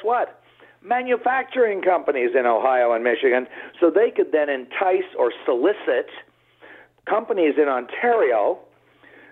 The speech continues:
because electricity is a very expensive part of manufacturing, they were then able to go, companies in Michigan and Ohio and New York, go to companies in Ontario and say, "Hey, move over here,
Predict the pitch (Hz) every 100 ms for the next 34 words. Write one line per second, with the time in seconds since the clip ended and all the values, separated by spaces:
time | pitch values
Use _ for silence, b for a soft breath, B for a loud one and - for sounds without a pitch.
0 | b - 139 139 131 120 160 123 117 101
1 | 117 101 - 156 131 110 - 139 120 104
2 | 90 95 208 226 127 104 - B B B
3 | 208 220 170 151 147 139 131 123 127 131
4 | 123 - 143 127 120 104 107 123 123 113
5 | 117 107 98 92 139 143 127 110 101 101
6 | 156 156 139 127 - 156 151 123 107 160
7 | 220 175 143 127 208 - B B B B
8 | B 135 214 269 226 240 233 180 139 147
9 | 240 226 151 131 160 233 240